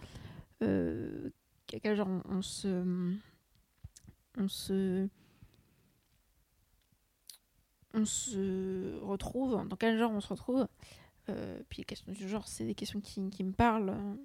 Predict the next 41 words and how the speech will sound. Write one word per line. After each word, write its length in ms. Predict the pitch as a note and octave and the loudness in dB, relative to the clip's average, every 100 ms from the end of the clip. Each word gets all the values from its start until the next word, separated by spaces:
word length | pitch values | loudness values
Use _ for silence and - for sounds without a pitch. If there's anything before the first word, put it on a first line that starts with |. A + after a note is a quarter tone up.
| - - | -16 -8
en 80 | G3+ | -4
tant 160 | G3 | -4
que 200 | G#3 G3 | -2 -2
personne 360 | F#3+ F#3+ F#3+ F#3+ | -2 -4 -2 -2
féministe, 520 | - G3+ A3 A#3 - | 0 2 4 4 2
mais 100 | G3+ | 0
aussi 160 | G3 - | 0 0
en 80 | G3+ | -6
tant 80 | - | -6
que 120 | G3 | -6
personne 300 | G3 G3 G3+ | -4 -4 0
militante, 560 | G3+ G3 - G3+ G3+ - | 2 2 2 -2 -2 -4
euh, 60 | |
voilà. 220 | - - - - - - | -2 -2 -4 -12 -20 -18
Et 40 | A3 | -4
puis 180 | F#3 | -2
en 40 | F3+ | 0
plus, 140 | G#3 | 0
je 140 | F#3+ - | -2 -4
grandis 380 | G3 F#3 A3 | -4 -2 -2
avec 160 | A3 G#3 | -4 -4
des, 120 | F#3 - G#3 | -8 -8 -2
des, 260 | F#3+ G3 - - - - - | 0 -2 -4 -18 -20 -20 -8
autour 340 | - G#3 C4 C#4 | -4 -2 -2 -2
de 60 | |
personnes, 440 | F#3+ G3 - G3+ G3+ | -2 -2 -2 -2 0
euh, 220 | F#3+ G3 | 0 -2
surtout 240 | - G3+ | -6 -8
sur 160 | A3+ - | -4 -4
Instagram, 500 | G#3 - G3 F#3+ G3 | -2 -4 0 2 4
euh, 80 | F#3+ - - - - - - | 0 -4 -18 -20 -20 -18 -4
personnes 280 | B3 G#3+ | 2 2
qui, 640 | G3+ - F#3 G3 G3+ - - A#3 - - - - | 2 -2 -2 -2 -6 -8 -10 -12 -12 -16 -18 -18
qui, 480 | - G3 D3+ - - | -10 -10 -10 -14 -14
qui 400 | - G#3 A3+ - | -8 -8 -8 -4
questionnent 360 | A3 - A3 G3+ | -2 2 2 2
leur 180 | F#3 G#3 | -2 -4
genre, 240 | A3+ G#3+ | -4 -2
euh, 240 | G#3 G#3+ B3 | 0 2 2
chaque 340 | - A3 G#3+ | 8 10 10
jour. 380 | A3+ A#3+ D4 | 10 10 10